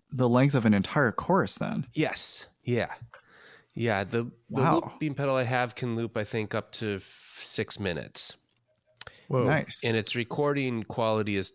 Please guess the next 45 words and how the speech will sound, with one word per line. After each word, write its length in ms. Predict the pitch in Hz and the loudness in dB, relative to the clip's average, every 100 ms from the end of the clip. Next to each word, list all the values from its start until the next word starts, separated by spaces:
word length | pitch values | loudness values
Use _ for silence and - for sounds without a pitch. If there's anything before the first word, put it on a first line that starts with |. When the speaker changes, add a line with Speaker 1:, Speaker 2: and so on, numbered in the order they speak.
| - | -6
Speaker 2:
twenty-four 800 | - 131 117 104 - - 110 107 | -8 -2 0 -2 -4 -6 0 0
ninety-six. 720 | 98 90 80 80 - 87 - | 2 0 -2 -2 0 -2 -2
So 100 | - | -2
it's 120 | 98 - | -2 -4
twenty-four 420 | 127 117 - 104 | -4 -4 -4 -6
bit. 380 | 92 87 82 - _ _ - - - - | -2 0 0 -4 _ _ -20 -20 -20 -8
Um, 440 | 90 85 76 80 - _ _ - | -4 -2 -4 -8 -14 _ _ -10
it 140 | 117 | -4
sounds 280 | - 120 95 | 0 0 -2
great. 380 | - 101 90 - | -2 0 0 -2
I, 120 | 95 | -4
when 180 | 95 117 | -4 -4
we 80 | 113 | -4
first 280 | - 139 135 | -2 0 0
started, 340 | 135 117 107 | 0 0 2
I 80 | 101 | 0
was 140 | 95 | 0
using 200 | 101 98 92 | -2 -2 -4
a 40 | |
Boss 400 | 87 92 104 - | -2 0 0 -2
looping 280 | 95 90 87 | -4 -6 -8
pedal, 280 | 92 85 85 | -6 -6 -6
and 80 | |
it 60 | 80 | -6
just 240 | 87 - | -4 -2
sounded 440 | - 90 87 80 78 _ - | 0 -2 -2 -4 -6 _ -10
like 180 | 95 - | -10 -10
a 40 | |
completely 540 | - 87 - 117 98 92 | -12 -14 -6 -4 -4 -4
different 300 | 87 - 78 | -6 -8 -12
guitar 540 | 78 - 80 69 78 _ _ - - - - | -8 -4 -4 -4 -8 _ _ -20 -20 -20 -14
because 280 | 90 92 120 | -8 -4 0
it's 180 | 127 | 2
just, 180 | 117 101 | 2 2
Speaker 1:
Mm. 120 | 101 - | -2 -8
Speaker 2:
it's 200 | 101 - | -6 -6
just 260 | - 98 - | -6 -4 -2
a 80 | 87 | -2
lower 260 | 90 80 | -4 -6
bit 220 | 80 90 - | -6 -8 -6
rate. 340 | 101 104 - - | -4 -2 -4 -6
So 140 | 98 | -4
that 100 | 92 | -2
wasn't 260 | 90 87 - | -2 -6 -6
working. 440 | 82 - 80 71 | -8 -8 -10 -10